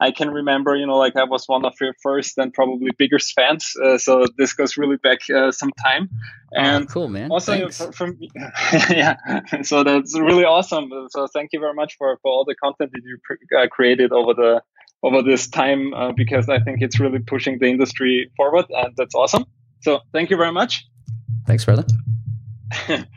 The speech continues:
Speaker 1: Coming back to your question, uh, I think, uh, if we look at the app stores over the time, they,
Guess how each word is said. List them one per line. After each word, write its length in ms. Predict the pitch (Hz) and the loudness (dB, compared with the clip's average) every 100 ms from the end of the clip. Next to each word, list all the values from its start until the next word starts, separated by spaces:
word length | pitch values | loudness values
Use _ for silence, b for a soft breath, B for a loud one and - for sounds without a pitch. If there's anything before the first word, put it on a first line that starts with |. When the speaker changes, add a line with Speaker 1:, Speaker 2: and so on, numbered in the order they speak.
| B - | B -4
Speaker 1:
Coming 260 | 170 208 | -2 0
back 240 | 185 185 - | 0 0 0
to 80 | |
your 160 | 185 170 | -4 -4
question, 600 | 156 160 - - 135 131 | 0 0 0 0 -2 -4
uh, 320 | 131 135 139 135 B B - | -6 -4 -4 -6 B B -2
I 100 | 160 | 0
think, 240 | 247 247 190 | 2 0 0
uh, 140 | 160 156 | 0 2
if 140 | 202 - | 0 0
we 80 | 196 | 2
look 260 | 180 240 | 2 0
at 120 | 156 | -2
the 100 | 131 | 0
app 140 | 120 123 | 0 0
stores 360 | - 139 135 | -2 -4 -4
over 200 | 139 143 | -4 -6
the 120 | 127 127 | -6 -4
time, 480 | 143 139 165 170 127 | 0 2 2 -2 0
they, 400 | 135 131 123 | 4 6 4